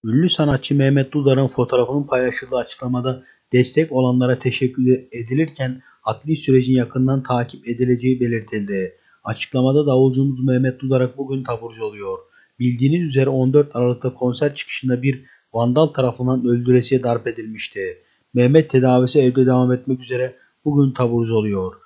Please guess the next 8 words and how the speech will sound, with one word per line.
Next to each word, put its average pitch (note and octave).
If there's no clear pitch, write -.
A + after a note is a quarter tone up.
Öncelikle C3
saldırının C3
hemen D3+
ardından B2+
yoğun B2
bakımda B2+
tedavi A#2+
gördüğü A#2+